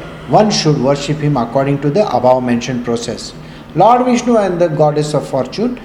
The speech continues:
are immensely powerful combination. They are the bestowers of all the benediction and the source of all the good fortune. Therefore, the duty of everyone is to worship Lakshmi Narayana. One should offer obeisance unto the Lord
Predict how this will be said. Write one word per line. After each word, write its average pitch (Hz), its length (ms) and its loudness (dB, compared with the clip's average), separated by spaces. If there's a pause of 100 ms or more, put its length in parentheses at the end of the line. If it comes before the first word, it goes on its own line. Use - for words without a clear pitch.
(200)
are 135 160 2
immensely 151 460 2
powerful 170 480 2 (100)
combination. 151 580 0 (440)
They 196 100 4
are 208 180 4
the 214 80 0 (120)
bestowers 208 500 2
of 170 160 0
all 208 160 4
the - 80 -4
benediction 143 720 0
and 127 80 -6
the 120 80 -2
source 175 340 0
of 151 140 0
all 127 160 2
the 120 180 -4
good 123 160 -4
fortune. 131 380 -2 (440)
Therefore, 160 360 4
the 127 140 0
duty 180 340 2
of 151 160 0
everyone 113 500 -2 (320)
is 226 160 0
to 196 100 -2 (120)
worship - 280 -2 (340)
Lakshmi 135 320 -4
Narayana. 92 460 -10 (1160)
One 233 180 4
should 226 140 2
offer 190 400 4 (160)
obeisance 147 400 0
unto 120 260 0
the 120 120 -2
Lord 120 260 0